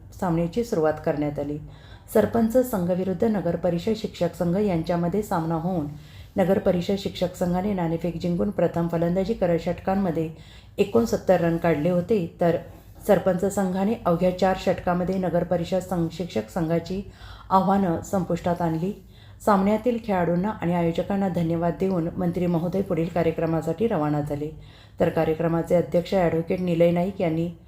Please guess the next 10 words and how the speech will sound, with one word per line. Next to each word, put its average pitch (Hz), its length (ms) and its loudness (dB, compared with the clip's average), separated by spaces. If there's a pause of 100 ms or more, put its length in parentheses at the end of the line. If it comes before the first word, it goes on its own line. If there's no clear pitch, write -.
(300)
व 196 80 4
प्रमुख 190 300 4
पाहुण्यांनी 175 540 0
सामन्याचा 170 500 0
आनंद 156 300 0
घेतला 165 440 0 (100)
व 170 100 0 (120)
अधिकारी 185 380 2
कर्मचाऱ्यांसाठी 170 840 0
आयोजित 170 420 0